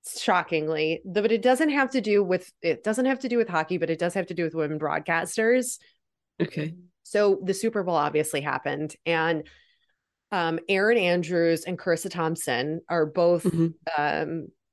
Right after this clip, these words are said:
Speaker 1: broadcasters in the N F L. They both work with Fox, and they are friends in real life. They share the same birthday, and they also have a podcast called the Calm Down Podcast, which I feel like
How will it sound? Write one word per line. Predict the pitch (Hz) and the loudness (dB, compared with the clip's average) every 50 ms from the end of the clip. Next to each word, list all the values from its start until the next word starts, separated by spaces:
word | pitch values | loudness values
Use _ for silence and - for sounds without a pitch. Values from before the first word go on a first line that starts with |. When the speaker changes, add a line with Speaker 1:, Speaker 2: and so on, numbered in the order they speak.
| _ _ _ _ | _ _ _ _
Speaker 1:
broadcasters | - 175 156 160 165 - 151 156 151 - 185 170 165 156 - - | 0 2 2 0 0 0 -2 -2 -2 0 0 0 0 -2 -4 -6
in | 175 165 | -6 -2
the | 165 160 | 0 0
N | 160 156 | 2 2
F | 160 156 - - | 0 0 0 -2
L. | 160 156 151 156 165 | -2 0 0 0 0
They | 156 175 | 0 -2
both | 156 156 156 156 151 - - | -2 0 -2 -2 -2 -2 -4
work | 156 151 151 - | -6 -6 -6 -8
with | 156 151 | -12 -8
Fox, | - - 147 147 147 190 - - - - - - - | -4 -2 0 0 0 0 -2 -6 -12 -12 -12 -8 -4
and | 165 170 160 156 156 156 165 156 160 160 165 160 - | -2 0 0 0 0 0 0 0 -2 -2 -4 -6 -8
they | - 175 147 185 170 165 170 170 165 165 165 160 143 - _ _ _ _ _ _ _ - - _ | -10 -4 0 2 4 4 4 4 4 2 2 0 0 -2 _ _ _ _ _ _ _ -20 -10 _
are | - 165 175 170 170 | 0 0 2 2 0
friends | 165 - - - 180 160 156 165 180 220 233 233 | -2 -6 -4 -2 0 2 2 2 2 2 2 2
in | 269 254 240 | 0 0 0
real | 226 214 202 214 | 2 2 4 4
life. | 220 156 123 139 156 196 233 226 - - | 4 2 2 2 2 2 2 0 -2 -2
They | 175 | -2
share | 165 - - 180 165 | -2 0 0 0 0
the | 165 - | 0 -2
same | - - 165 170 185 214 | -4 -4 -2 -2 -2 -2
birthday, | 208 - 135 147 - - - 135 143 160 - - | -4 -4 -4 -6 -4 -2 -2 0 0 0 0 -2
and | - 160 156 | -2 -2 0
they | 160 | 0
also | - 160 160 151 156 185 | 0 0 0 0 0 -2
have | 185 175 175 | -2 -2 -2
a | 190 | -4
podcast | 196 - 170 147 - 131 - - 127 120 147 196 - - - | -4 -4 -4 -2 -2 -4 -6 -6 -4 -4 -4 -4 -6 -8 -6
called | - 135 127 | -6 -6 -6
the | - 147 | -6 -6
Calm | - 165 147 151 143 | -6 -4 -4 -4 -4
Down | 143 131 139 135 | -4 -6 -6 -6
Podcast, | - - - - 147 - - 120 - 165 - - | -6 -6 -6 -6 -6 -6 -6 -6 -6 -6 -6 -6
which | 180 170 - - - | -8 -8 -6 -2 0
I | 233 285 320 349 | 2 2 2 0
feel | 339 - - 240 233 214 | -2 0 0 2 2 4
like | 196 196 196 185 175 175 - | 4 4 4 2 2 -2 -8